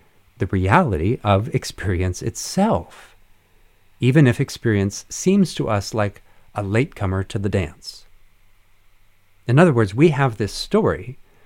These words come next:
that the universe consists of matter, and that only after billions of years did experience appear.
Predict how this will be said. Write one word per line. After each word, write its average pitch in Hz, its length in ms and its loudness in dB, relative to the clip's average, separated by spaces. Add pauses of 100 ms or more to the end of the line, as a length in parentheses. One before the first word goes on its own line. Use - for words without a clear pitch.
(140)
that 113 140 -6
the 107 100 0
universe 131 440 4
consists - 480 -4
of 101 180 -6
matter, 98 440 -4 (1000)
and 113 140 0
that 117 100 4
only 143 240 4
after 123 260 -2
billions 120 460 2
of 98 100 -4
years 92 320 -2
did 95 280 -8
experience 113 960 -4 (100)
appear. - 460 -8